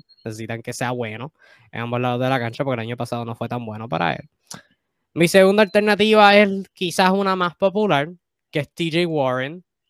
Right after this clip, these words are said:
que si viene saludable, que todavía no está, no tiene la luz verde para jugar,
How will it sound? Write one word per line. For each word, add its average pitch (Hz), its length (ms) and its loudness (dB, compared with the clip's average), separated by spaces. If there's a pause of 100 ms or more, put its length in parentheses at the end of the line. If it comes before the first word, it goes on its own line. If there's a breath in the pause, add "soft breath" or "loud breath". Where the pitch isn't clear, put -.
(120)
que 127 160 -4
si 127 220 -8
viene 123 260 -6
saludable, 151 460 -2
que 143 100 -4
todavía 120 420 -8
no 139 60 -10
está, 131 440 -8
no 117 140 -14
tiene 127 160 -10
la 127 80 -6
luz 123 120 -8
verde 123 220 -10
para - 160 -16
jugar, 123 360 -8